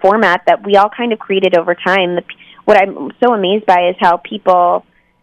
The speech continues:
everyone involved, really helped me create this. I didn't just, like, it, it was so organic. Not, it wasn't something I thought up. It was just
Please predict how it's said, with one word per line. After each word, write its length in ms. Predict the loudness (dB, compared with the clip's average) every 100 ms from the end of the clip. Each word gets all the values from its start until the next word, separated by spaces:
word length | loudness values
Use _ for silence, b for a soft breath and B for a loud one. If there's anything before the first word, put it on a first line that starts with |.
| _
everyone 380 | -2 0 0 0
involved, 680 | 0 0 2 2 0 -4 -12 _ _ -20
really 340 | -12 -8 -6
helped 320 | -2 -2 -2
me 140 | -6 -6
create 340 | -4 -2 0
this. 180 | 0 -2 0
I 180 | 0 0
didn't 280 | 0 0
just, 220 | 0 -2 0
like, 160 | -2 -2
it, 200 | -4 0
it 80 | 0
was 100 | 0 0 0
so 160 | 2
organic. 640 | 2 0 -4 -4 -4 -4 0
Not, 180 | 0 2
it 120 | 0
wasn't 300 | 0 -2 -4
something 640 | -2 -4 -6 -10 -2 0
I 140 | 0 0
thought 200 | 0 2
up. 160 | 0 -2
It 100 | -4
was 160 | -4
just 160 | -6